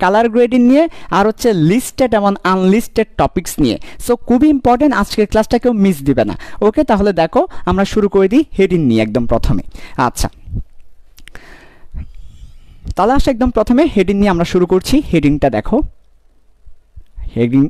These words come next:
হেডিংটা ভালো করে খেয়াল করো সবাই, হেডিং। আচ্ছা, ওকে, তো আমরা অনেক সময় দেখি কোনো একটা ওয়েবসাইটে ঢোকার সাথে সাথে দেখা যায়, কোনো একটা ওয়েবসাইটে ঢোকার সাথে সাথে দেখা যায় যে ওই ওয়েবসাইটের মধ্যে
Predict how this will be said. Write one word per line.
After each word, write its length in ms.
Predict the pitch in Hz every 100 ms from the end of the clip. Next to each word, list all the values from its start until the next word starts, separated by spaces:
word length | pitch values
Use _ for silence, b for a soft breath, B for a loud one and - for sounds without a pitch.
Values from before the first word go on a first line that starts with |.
| -
হেডিংটা 320 | 143 151 170 175
ভালো 140 | 147 135
করে 120 | 117 107
খেয়াল 140 | 101 95
করো 100 | 87 98
সবাই, 200 | 117 269 - b b -
হেডিং। 240 | 120 95 85 - - B B B 110
আচ্ছা, 220 | 101 - 101 -
ওকে, 340 | 127 104 - - B B B B B B -
তো 60 | 285 -
আমরা 140 | 220 285
অনেক 120 | 277 285
সময় 200 | 311 311 208
দেখি 180 | 190 202 -
কোনো 120 | 190 214
একটা 160 | - 247 -
ওয়েবসাইটে 540 | 202 294 - 262 247 196
ঢোকার 240 | 196 180 - -
সাথে 260 | - 240 302 277
সাথে 260 | 185 - 254 - - 160
দেখা 220 | 175 262 190
যায়, 120 | 165 -
কোনো 120 | 175
একটা 120 | - 175
ওয়েবসাইটে 420 | 175 226 - 226 196
ঢোকার 200 | 190 196 -
সাথে 160 | 156 156
সাথে 160 | 139 117
দেখা 220 | 107 - 170 127
যায় 160 | 120 - B B
যে 100 | 127 156 - 202
ওই 120 | 302 277
ওয়েবসাইটের 560 | 185 160 - 139 131 120
মধ্যে 300 | 113 104 120